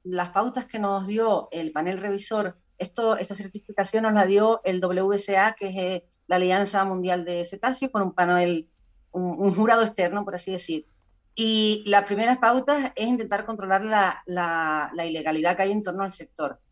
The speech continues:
y reducir el número de barcos. Entonces, por ahí, la, la iniciativa no, no quiere decir que vayamos a llevar a más gente a ver los cetáceos,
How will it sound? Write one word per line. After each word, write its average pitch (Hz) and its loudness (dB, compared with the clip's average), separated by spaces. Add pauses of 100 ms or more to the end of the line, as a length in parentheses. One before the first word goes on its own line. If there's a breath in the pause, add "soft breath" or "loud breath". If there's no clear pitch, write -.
(360)
y 254 2
reducir 220 2
el 233 -2
número 208 2
de 165 4
barcos. 156 0
Entonces, 220 -4
por 196 4
ahí, 240 2 (220)
la, 196 2
la 196 4
iniciativa 214 -4
no, 226 -2
no 220 -4
quiere 226 -6
decir 226 -8
que - -6
vayamos 220 2
a 226 2
llevar 190 4
a 190 4
más 208 2
gente 220 -6
a 185 0
ver 175 -4
los 175 -10
cetáceos, 214 -2